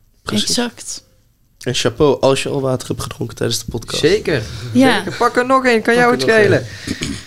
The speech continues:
Speaker 1: Die W C is toch om de hoek.
Speaker 3: Ja.
Speaker 1: En anders pis je tegen een boom aan.
Speaker 2: <laughs> Nou, ik wil iedereen, eh, t-, bedanken voor, eh, de openheid.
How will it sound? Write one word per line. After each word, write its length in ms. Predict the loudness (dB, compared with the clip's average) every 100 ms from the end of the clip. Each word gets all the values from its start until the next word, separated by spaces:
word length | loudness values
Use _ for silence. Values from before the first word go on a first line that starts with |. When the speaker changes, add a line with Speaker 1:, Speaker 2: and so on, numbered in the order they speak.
| -2
Speaker 1:
Die 160 | 4
W 40 | 6
C 140 | 6
is 220 | 6 4 4
toch 180 | 2
om 120 | 4 6
de 80 |
hoek. 180 | 6 4 -2 0
Speaker 3:
Ja. 140 | 2 2 0
Speaker 1:
En 80 | 4
anders 220 | 4 4
pis 160 | 4 2
je 60 | 4
tegen 180 | 2
een 60 | 4
boom 260 | 4 4 4
aan. 140 | 0 -6
Speaker 2:
<laughs> 60 | -14 -12 -2 -2 -2 -4 0 2 4 2 0 -2 -2 -4 -14 -18 -12 -10 -4 -4 -4 -8 -10 -12 0
Nou, 340 | 2 4 0
ik 100 | 0
wil 140 | 2 4
iedereen, 440 | 4 6 6 8
eh, 180 | 8 6
t-, 260 | 2 -4 -8
bedanken 640 | 0 2 4 2 0 -2
voor, 360 | -2 -2 0 2
eh, 200 | 2 0
de 120 | 0
openheid. 840 | 0 2 2 4 2 0 -10 -12